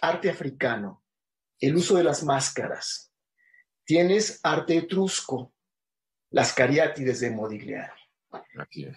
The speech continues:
Speaker 1: Sí, eh, y bueno, tienes una cantidad de obras que se dejan ver o traslucen entre sus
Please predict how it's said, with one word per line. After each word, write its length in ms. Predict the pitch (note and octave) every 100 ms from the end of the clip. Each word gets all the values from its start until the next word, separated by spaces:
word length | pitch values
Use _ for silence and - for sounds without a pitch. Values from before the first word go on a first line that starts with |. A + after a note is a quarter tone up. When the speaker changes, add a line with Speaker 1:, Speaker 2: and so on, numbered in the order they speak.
| -
Speaker 1:
Sí, 360 | - B2 C3 - -
eh, 680 | - C3+ C3+ C3+ C#3 C3+ - -
y 100 | D#3
bueno, 540 | A3+ G3 C#3 - _ _ _ _ _
tienes 400 | E3+ F#3 A#3+ B3
una 300 | G#3 G#3+ G3+
cantidad 800 | E3 C#3+ C3 D3 C#3 D3+ D#3+ - _ _
de 540 | B2+ C3+ C#3 C3 - _ _
obras 560 | E3+ F3+ G3+ G3+ G3 -
que 100 | C#3+
se 180 | C3+
dejan 540 | C#3+ F3 F3+ E3 D3+ C#3
ver 300 | D#3+ D3 - - _ _ _ _ _ - _ -
o 160 | C3+
traslucen 960 | - C#3 - D#3 G3 G#3 - A#2+ G#2 - _ _ _ _ _ _ _ _ _ _ -
entre 680 | D3 D3 C#3 A#2+ G#2 - _ _ _ _ _ _ _
sus 800 | - - C3 C#3 A2 - -